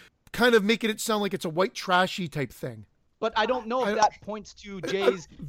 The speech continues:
Speaker 2: promiscuity
Speaker 1: vilifies it.
Speaker 2: specifically,
Speaker 1: Yeah.
Speaker 2: other than maybe baggage of the family unit itself. Like, "Oh my God, there used to always be arguments across the street. We've seen the cops over there before." But I don't know that that necessarily points
Speaker 1: Well,
Speaker 2: to Jay's sexual activity as a specific thing to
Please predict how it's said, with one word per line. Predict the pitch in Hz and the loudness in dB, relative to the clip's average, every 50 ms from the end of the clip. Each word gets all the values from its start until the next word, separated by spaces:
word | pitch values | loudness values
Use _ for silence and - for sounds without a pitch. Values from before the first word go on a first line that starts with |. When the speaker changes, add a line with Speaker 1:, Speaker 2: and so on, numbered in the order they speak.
| - - | -12 -6
Speaker 2:
promiscuity | - 214 208 202 196 | -4 -4 0 4 6
Speaker 1:
vilifies | 202 208 208 202 214 175 156 151 151 - 156 | 6 6 6 6 6 6 6 4 4 2 -2
it. | |
Speaker 2:
specifically, | 147 170 - - - - 294 220 233 196 - 180 175 190 | -2 -4 -4 -8 -8 -8 -8 -6 -8 -6 -2 -2 0 2
Speaker 1:
Yeah. | - 196 | 4 6
Speaker 2:
other | 165 165 202 185 | 6 6 4 2
than | 151 185 180 180 175 175 | 2 0 -2 -2 -2 -2
maybe | 180 180 180 170 180 151 127 | -2 -2 -2 -2 -6 -8 -2
baggage | - 175 175 180 175 170 170 139 165 | 0 2 2 2 2 0 -2 -4 -4
of | 156 | -6
the | 151 143 | -6 -6
family | - 190 170 165 160 156 151 | -4 -4 -4 -2 -2 -2 -4
unit | 151 147 170 170 160 151 | -4 -2 -2 0 0 0
itself. | 151 147 - - 185 165 160 | -2 -2 0 2 2 2 2
Like, | 160 147 160 | 0 0 2
"Oh | 185 180 | 4 4
my | 170 165 | 4 4
God, | 156 170 170 160 151 - - - _ - | 4 4 4 4 2 0 -10 -16 _ -4
there | 170 180 | -4 -2
used | 185 147 | -2 2
to | 196 185 | 2 4
always | 175 180 185 180 160 | 4 4 4 2 0
be | 170 180 170 | 0 0 2
arguments | 165 175 175 175 160 156 170 165 156 139 | 2 2 2 2 0 -4 -6 -6 -6 -8
across | 160 - 175 170 160 160 - | -6 -2 0 2 2 0 0
the | 160 147 | -4 -10
street. | - - 165 160 | -8 -6 -6 -4
We've | 160 170 156 | -4 -4 -4
seen | - - 190 185 | -4 -4 -4 -2
the | 180 165 | -2 0
cops | - 170 165 165 165 - | 2 4 4 4 2 2
over | 180 170 160 160 | 0 -2 0 0
there | 160 156 | -2 -2
before." | 147 147 - - 196 185 160 139 - - - - - | -2 -4 -4 -2 0 2 0 0 -2 -6 -20 -14 -10
But | - 170 - 190 | -8 -4 0 0
I | 214 | 0
don't | 208 185 220 190 185 | 2 2 0 0 -2
know | 196 220 233 214 170 | -4 -2 -2 -2 -2
that | 175 151 - - | -2 -4 -4 -2
that | 185 175 175 - | -2 -2 -2 -4
necessarily | 175 175 160 - 156 143 190 185 180 165 156 151 | -6 -10 -8 -10 -10 -6 -4 -4 -2 -2 -4 -6
points | 139 - - 170 165 - 240 | -8 -8 -6 -4 0 0 0
Speaker 1:
Well, | - | 0
Speaker 2:
to | - 165 151 147 135 - - - _ _ _ _ _ - | 0 0 0 0 0 -2 -8 -20 _ _ _ _ _ 0
Jay's | 156 190 185 175 170 160 - | 2 4 4 6 4 4 2
sexual | - - - 135 - 175 165 160 | 0 0 0 0 0 0 0 2
activity | 156 151 151 - 180 156 156 151 151 147 143 147 - | 0 0 -2 -4 -4 -4 -4 -4 -4 -4 -4 -4 -2
as | 151 151 151 151 147 131 - | 0 0 0 0 -2 -4 -6
a | 160 160 147 | -6 -6 -6
specific | - - - 160 151 - - 175 131 165 147 - - | -6 -8 -10 -10 -10 -8 -8 -8 -6 -6 -6 -6 -4
thing | 170 151 151 147 139 | -4 -4 -2 -4 -4
to | - 151 147 143 139 135 131 | -2 0 0 2 0 0 -2